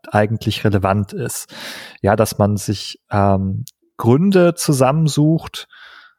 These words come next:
warum man jetzt, äh, Bestand haben sollte, warum es jetzt Sinn macht, über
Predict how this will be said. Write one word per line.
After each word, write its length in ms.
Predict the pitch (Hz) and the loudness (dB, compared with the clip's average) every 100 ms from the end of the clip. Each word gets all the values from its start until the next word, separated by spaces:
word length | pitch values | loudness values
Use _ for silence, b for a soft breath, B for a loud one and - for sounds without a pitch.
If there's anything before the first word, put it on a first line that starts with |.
| B _ - | B _ -4
warum 640 | 110 110 127 127 127 131 _ - | 0 2 2 2 0 -2 _ -4
man 240 | 110 110 | 0 0
jetzt, 540 | 104 107 - - - 233 | 2 0 0 -12 -12 -6
äh, 760 | 151 104 101 101 101 - 101 - | 0 2 2 2 0 -2 -2 -2
Bestand 440 | - - 117 - | 0 0 -2 -2
haben 240 | 104 98 | -2 -2
sollte, 420 | 92 101 101 - 98 | -4 -4 -4 -2 -2
warum 280 | 98 123 | 0 2
es 120 | 120 - | 0 0
jetzt 180 | 104 - | -2 0
Sinn 180 | 120 | 0
macht, 240 | 117 104 - | 0 -4 -4
über 380 | 113 104 101 | -2 0 0